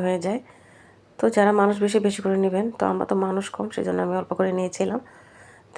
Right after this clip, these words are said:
এই গরম গরম ভাত দিয়ে খাবো, খুবই মজা লাগে আমার কাছে। এটা আপনি এমনিও খেতে পারেন,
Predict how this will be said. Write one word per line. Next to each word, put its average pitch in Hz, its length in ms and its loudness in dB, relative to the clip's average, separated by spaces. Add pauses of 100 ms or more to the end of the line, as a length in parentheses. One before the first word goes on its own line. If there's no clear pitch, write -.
এই 208 100 4
গরম 190 240 4
গরম 190 200 4
ভাত 185 180 -2
দিয়ে 160 180 4
খাবো, 180 200 -4 (160)
খুবই 214 260 -4
মজা 185 220 0
লাগে 180 180 -2
আমার 175 160 -6
কাছে। 202 160 -6 (640)
এটা 202 200 2
আপনি 247 200 4
এমনিও 226 260 6
খেতে 226 240 0
পারেন, 220 180 0